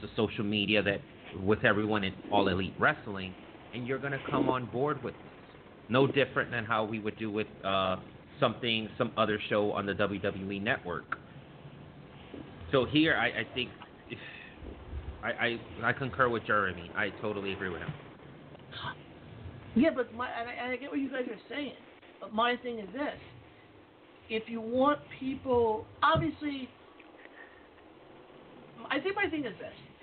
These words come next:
Speaker 2: If you want people to become invested in this, and believe me, I, people are, don't get me wrong. My only thing is,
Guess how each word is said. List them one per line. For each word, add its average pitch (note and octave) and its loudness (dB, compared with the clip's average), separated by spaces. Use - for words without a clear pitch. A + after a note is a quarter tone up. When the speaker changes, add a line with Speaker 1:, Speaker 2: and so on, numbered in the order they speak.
Speaker 2:
If G#3+ 4
you B3 6
want F#4 4
people C#4 6
to A3+ -2
become A#3+ -2
invested F#3 -2
in - -12
this, - -18
and G#3+ 2
believe B3 4
me, G3+ -6
I, F#3+ -2
people C4 4
are, G3 6
don't F3+ -8
get G#3 -8
me G#3 -12
wrong. G#3 -6
My C4+ 2
only F4 2
thing D4 -2
is, C4+ -2